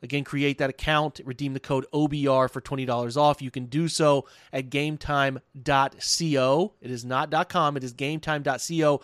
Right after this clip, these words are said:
But I would suggest downloading that app, taking advantage of the twenty dollars off coupon,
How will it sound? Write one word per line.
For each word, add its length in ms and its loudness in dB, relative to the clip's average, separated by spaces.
But 100 -4
I 120 6
would 160 4
suggest 420 2
downloading 460 2
that 160 -2
app, 240 2
taking 320 -4
advantage 480 -2
of 100 -8
the 60 -8
twenty 320 -2
dollars 280 6
off 200 2
coupon, 500 -2